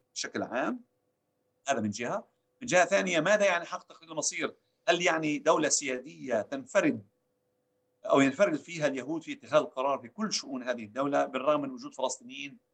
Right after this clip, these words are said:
أصلانيين فيها دفعوا، دفعوا الثمن التاريخي والثمن الشخصي، آه، لإقامة هذه الدولة؟ هذا م-، مستوى واحد. ومستوى آخر، وما، ما هي الساحة الأفضل للتعامل مع هذا الموضوع؟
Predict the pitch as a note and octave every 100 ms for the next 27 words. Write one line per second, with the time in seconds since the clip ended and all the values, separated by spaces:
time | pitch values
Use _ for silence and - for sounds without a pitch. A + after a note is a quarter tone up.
0 | _ _ E3 - E3 C#3+ C3+ D3+ D3 -
1 | C3 D3 D3 - _ - D3+ D3+ B2 -
2 | - C3+ D#3+ D3 C#3+ F#3 D#3+ D3 - -
3 | - C3+ C#3+ D#3+ - C#3+ C#3 D3+ C#3+ B2+
4 | - G3 - C3 _ _ _ _ _ C3
5 | C3 - C3 B2 - C#3+ C3 B2+ B2 A2+
6 | B2+ D3+ A#3+ - _ _ _ D#3+ C#3 B2+
7 | - A#2+ - A#2 A2+ - B2 G#2+ A#2 C3+
8 | G#3 C#3 B2+ - F#3 - C4 C#4 - D3+
9 | D3 D#3 _ _ _ _ D3 D3 C#3+ -
10 | C#3+ D#3+ C4 - E3 A3+ C4 A#3 - A#3
11 | A3 G#3+ G#3+ A#3 G#3+ D#3+ F3 E3+ - D3
12 | D#3+ D#3+ C#3+ B2+ C3+ C3+ C3 A#2+ A#2+ G#2+